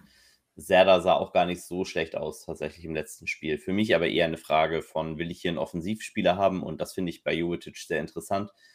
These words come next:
dass er eben da durchaus die Scoring-Upside hat und Gladbach da auch ein Team ist, das durchaus was zulässt. Aber, ähm, ja, das, die, die werden nicht jedes Spiel nach zwei null Führung noch drei zwei verlieren. Das ist auch klar für mich.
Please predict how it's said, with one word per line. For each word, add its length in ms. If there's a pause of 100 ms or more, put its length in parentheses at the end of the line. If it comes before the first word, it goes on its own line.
(240)
dass 140
er 80
eben 240
da 260
durchaus 400
die 100
Scoring-Upside 880
hat 160
und 100
Gladbach 340
da 80
auch 120
ein 120
Team 180
ist, 140
das 220
durchaus 320
was 200
zulässt. 580 (580)
Aber, 520
ähm, 340 (1200)
ja, 300 (240)
das, 180
die, 220
die 140
werden 160
nicht 120
jedes 220
Spiel 220
nach 120
zwei 160
null 140
Führung 240
noch 120
drei 180
zwei 220
verlieren. 400
Das 200
ist 400
auch 280
klar 220
für 140
mich. 320